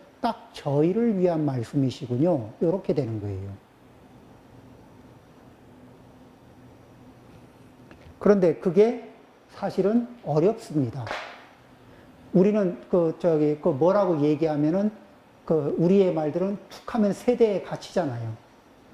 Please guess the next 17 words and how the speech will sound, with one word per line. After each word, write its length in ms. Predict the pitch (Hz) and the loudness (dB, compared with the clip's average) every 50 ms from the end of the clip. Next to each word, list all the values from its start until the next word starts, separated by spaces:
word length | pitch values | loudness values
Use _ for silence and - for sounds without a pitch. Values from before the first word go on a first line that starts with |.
| - - - - - - - - - - - - - - - - | -20 -20 -20 -20 -20 -20 -20 -20 -20 -20 -20 -20 -20 -20 -20 -16
잘한다고, 580 | - - 175 170 180 214 226 208 208 185 190 | -12 -6 -2 2 2 4 4 4 4 2 0
자-, 240 | 185 - - - - | -2 -4 -8 -12 -12
잘한다고 520 | - - 180 175 170 208 208 196 190 175 | -10 -10 -8 -4 0 2 2 2 2 2
말을 320 | 170 160 151 156 165 156 151 | 0 -2 -2 -2 -2 0 0
해도 560 | 190 185 160 135 151 175 156 117 107 - - - - - - - - - - - - | 0 2 4 4 4 4 4 2 0 -8 -16 -20 -20 -20 -20 -20 -20 -20 -20 -10 -4
우리 260 | - 165 185 208 214 | 0 2 4 4 4
세대에 380 | - - 208 147 185 180 175 160 | 2 2 0 0 0 0 0 0
갇혀가지고 880 | 151 151 139 - - 156 156 151 135 143 139 190 190 202 208 208 - - - - - - - - | -2 -4 -6 -4 -2 -2 -2 -2 -2 -2 0 2 2 2 2 0 -6 -16 -20 -20 -20 -20 -10 -2
그 180 | - 165 156 | 0 0 0
젊은 320 | - - 175 165 180 180 165 | 0 0 0 2 2 2 0
세대에게 720 | - 170 156 123 151 143 139 131 170 190 220 220 - - - | 0 -2 0 2 2 2 2 2 2 0 0 -2 -6 -12 -10
안 200 | 156 156 147 139 | -6 -4 -4 -4
통하고, 540 | - - 156 139 123 117 - 147 127 117 113 - - - - - - - - - - - - - - | -2 -2 -4 -4 -4 -6 -4 -4 -4 -4 -4 -8 -16 -20 -20 -20 -20 -20 -20 -20 -20 -20 -4 4 4
또 340 | 214 185 165 143 127 - - - - - - | 6 6 4 2 -2 -4 -14 -20 -20 -12 -6
기껏 240 | - 202 185 - 202 | -4 -2 2 2 2
우리나라에서는 800 | 202 165 165 196 190 196 185 180 180 175 170 175 180 170 170 160 | 2 2 2 2 2 2 2 2 2 2 0 0 -2 -4 -4 -4
통하는데 800 | - - 180 170 170 160 151 151 175 196 208 208 208 - - | -4 -4 -2 0 0 2 2 2 2 2 0 0 -2 -8 -16